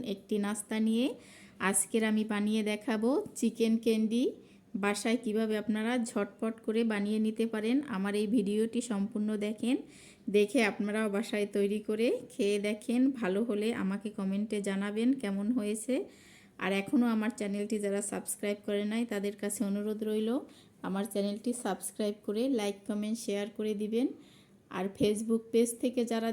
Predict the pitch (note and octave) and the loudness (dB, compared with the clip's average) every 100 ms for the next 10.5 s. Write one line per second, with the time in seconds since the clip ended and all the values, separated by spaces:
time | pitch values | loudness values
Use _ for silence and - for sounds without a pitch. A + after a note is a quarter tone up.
0 | A3 A3 - A3+ A#3 A#3 G3+ G3+ G3 G3+ | 0 -2 -2 2 2 2 -2 0 0 -2
1 | G3+ A3+ A3 A3 A3+ G#3+ G#3 A#3 - A3 | -2 0 2 2 0 -2 -2 -4 -4 -2
2 | C#4+ - - - - - - F#3+ G3 G3 | -2 -4 -14 -20 -20 -10 -2 0 0 2
3 | G#3 - - C4+ B4 - - F#3+ F#3+ F#3+ | 0 0 0 0 0 -6 -4 -2 0 -2
4 | F3+ F3 E3+ F3 F3+ - - _ _ _ | -4 -2 -4 -4 -8 -8 -16 _ _ _
5 | - - A3+ D4+ A#3 A#3 A3 A#3+ B3 G#3+ | -16 -14 -4 2 2 2 2 2 2 4
6 | A3+ A3+ B3+ B3 - A3 A#3 A#3+ C#4+ - | 4 2 -2 -2 0 2 2 2 0 -2
7 | - - B3 A#3+ A#3 G#3+ A3+ A#3 A3+ A#3 | -6 -4 -2 -2 -2 -2 0 2 4 4
8 | A#3 A#3 B3 - C4 A4+ - - - - | 4 4 0 -2 0 0 0 -10 -20 -12
9 | G3 - A3 A3+ - A3+ A3+ A#3+ A#3 A#3 | -10 -6 -2 0 0 0 2 4 2 2
10 | C4 A#3+ G#3 A3+ | 0 0 0 -2